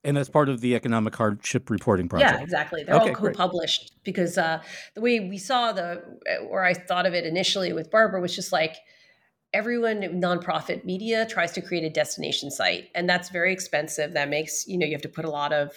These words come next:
Speaker 2: resources into design and into your back end and, uh, your I T and all this kind of stuff. I was like, "Well, actually, if we wanna change the media, one way to do it is to get it i-, co-published universally."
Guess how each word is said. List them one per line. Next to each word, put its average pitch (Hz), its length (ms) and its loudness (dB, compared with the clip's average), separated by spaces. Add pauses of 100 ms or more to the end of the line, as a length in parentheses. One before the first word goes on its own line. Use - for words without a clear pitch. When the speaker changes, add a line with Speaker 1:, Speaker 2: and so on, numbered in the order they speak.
Speaker 2:
resources 170 600 -2
into 151 800 -4
design 220 640 -2
and 143 160 -6
into 143 260 -8
your 160 160 -8
back 196 320 -2
end 165 320 0
and, 143 340 -10 (640)
uh, 120 300 0 (100)
your 143 100 -2
I 123 100 2
T 226 360 0
and 165 100 2
all 156 100 0
this - 120 -14
kind 160 140 -2
of 160 80 -4
stuff. 165 240 0
I 165 80 0
was 160 100 -4
like, 156 180 0 (120)
"Well, 214 500 0
actually, 185 800 0
if - 160 -6
we 202 80 -6
wanna 240 260 -2
change 208 360 -2
the 175 100 -2
media, 175 460 0
one 175 240 0
way 180 100 2
to 170 100 -2
do 185 200 -2
it 170 120 -2
is 160 280 -6
to 165 400 -4 (960)
get 220 160 4
it - 340 -4
i-, 226 260 2
co-published 247 760 0
universally." 190 640 0